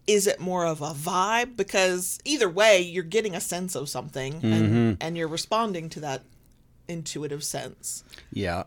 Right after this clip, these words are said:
Speaker 2: I mean, it's, it's tough when you are talking about, you know, somebody who is in the lifestyle as opposed to somebody who is not, and, and kinda trying to bring those two worlds together.
Speaker 1: Mm-hmm.
Speaker 2: Um,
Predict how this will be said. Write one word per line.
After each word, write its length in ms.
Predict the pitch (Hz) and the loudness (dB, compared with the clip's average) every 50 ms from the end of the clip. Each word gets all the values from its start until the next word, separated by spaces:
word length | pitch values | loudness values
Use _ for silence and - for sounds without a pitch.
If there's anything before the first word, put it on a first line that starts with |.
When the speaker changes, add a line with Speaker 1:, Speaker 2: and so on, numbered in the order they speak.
| - | -4
Speaker 2:
I 80 | - 127 | 0 4
mean, 300 | 127 135 139 135 135 135 | 6 6 8 6 6 4
it's, 360 | - 151 156 139 139 - - - - | 4 2 2 2 2 0 0 2 4
it's 340 | 147 151 139 - - - - - | 2 2 2 0 -4 -6 -6 -10
tough 420 | - - 156 135 110 98 - - | -4 0 2 2 2 2 -2 -4
when 220 | - 120 107 104 104 | -4 -2 0 0 2
you 280 | 110 123 135 139 147 | 4 6 6 6 6
are 100 | 147 135 | 6 2
talking 580 | 135 135 - - 127 127 127 127 - 123 117 113 | 2 0 -2 0 0 0 0 0 -2 -2 -2 0
about, 540 | 107 104 101 104 104 107 107 104 104 - - - - - - - - - - - - - - _ _ _ | -2 0 0 0 2 2 2 2 2 0 -2 -8 -20 -20 -20 -20 -20 -20 -20 -20 -20 -20 -20 _ _ _
you 100 | - 117 | -2 0
know, 180 | 101 98 101 101 | 0 0 -2 -4
somebody 560 | - - - - 127 120 113 120 110 117 110 | -6 -4 0 2 2 4 4 2 2 0 -2
who 160 | 90 101 101 | -2 -2 -4
is 140 | 98 92 101 | -4 -2 -2
in 160 | 117 120 123 | 0 0 0
the 80 | 117 113 | 0 0
lifestyle 600 | 113 113 110 107 - - - 113 110 110 110 107 | 0 0 -2 -2 -4 -4 -4 -2 -2 0 0 0
as 80 | 101 98 | -2 -4
opposed 360 | 98 - - 107 104 101 - | -4 -4 -2 -2 -2 -2 -2
to 80 | - 95 | -4 -6
somebody 460 | - - 113 104 101 101 101 98 98 | -6 -4 -4 -4 -2 -4 -4 -4 -4
who 200 | 85 90 98 95 | -6 -4 -4 -4
is 120 | 90 87 82 | -4 -4 -4
not, 580 | 95 101 110 113 127 127 120 110 107 - - - - - - - - - _ _ _ | -4 -2 -2 0 0 0 0 0 -2 -4 -8 -20 -20 -20 -20 -20 -20 -20 _ _ _
and, 440 | - - 110 107 104 104 104 104 - - | -4 -2 0 2 2 0 0 -2 -4 -6
and 380 | - 101 95 87 95 95 - _ | -6 -6 -6 -6 -6 -8 -12 _
kinda 260 | - 127 127 120 117 | -2 0 2 2 2
trying 380 | 110 - - 131 123 120 117 107 | 0 0 0 0 2 2 0 0
to 80 | - 101 | -2 -6
bring 320 | 98 95 113 113 117 113 | -4 0 2 2 4 4
those 540 | 113 110 107 104 107 101 - - - - - - - _ _ _ - _ _ _ _ _ _ _ - - - | 4 2 2 2 0 -2 -4 -8 -12 -14 -18 -20 -20 _ _ _ -20 _ _ _ _ _ _ _ -20 -20 -16
two 180 | - - 135 123 | -2 0 2 2
worlds 520 | 113 107 113 117 120 120 117 110 104 - | 4 4 2 4 4 4 4 2 0 -4
together. 680 | - - 98 95 98 117 123 139 139 127 107 98 90 135 | -8 -8 -8 -4 0 2 4 4 4 4 2 2 0 -2
Speaker 1:
Mm-hmm. 720 | 135 127 - 135 139 139 143 151 165 185 190 - _ - | -6 -10 -8 -8 -6 -6 -6 -6 -8 -12 -14 -16 _ -8
Speaker 2:
Um, 500 | 117 117 107 104 104 104 104 104 101 85 | -6 -4 -4 -4 -4 -4 -4 -6 -6 -8